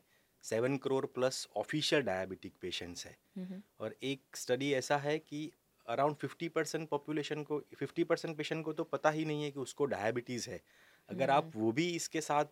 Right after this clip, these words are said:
Speaker 1: जोड़ दे तो सिर्फ इंडिया में टेन करोड़ प्लस डायबिटिक पेशेंट्स आपको मिलेंगे।
Speaker 2: हम्म।
Speaker 1: वर्ल्ड में तकरीबन फिफ्टी करोड़ प्लस, फिफ्टी, सिक्सटी करोड़ प्लस पेशेंट डायबिटीज के हैं।
Speaker 2: हम्म।
Speaker 1: अभी जो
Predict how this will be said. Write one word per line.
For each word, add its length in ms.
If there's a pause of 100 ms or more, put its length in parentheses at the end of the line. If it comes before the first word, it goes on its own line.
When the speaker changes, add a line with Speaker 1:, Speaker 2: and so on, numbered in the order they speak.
Speaker 1:
जोड़ 240
दे 240 (520)
तो 260 (420)
सिर्फ 360
इंडिया 340
में 160 (140)
टेन 200
करोड़ 260
प्लस 360
डायबिटिक 500
पेशेंट्स 360
आपको 280
मिलेंगे। 460 (500)
Speaker 2:
हम्म। 140
Speaker 1:
वर्ल्ड 260
में 400
तकरीबन 400
फिफ्टी 560 (200)
करोड़ 220
प्लस, 440 (120)
फिफ्टी, 260
सिक्सटी 320
करोड़ 240
प्लस 280
पेशेंट 420 (120)
डायबिटीज 560
के 120
हैं। 160 (420)
Speaker 2:
हम्म। 420
Speaker 1:
अभी 460 (220)
जो 380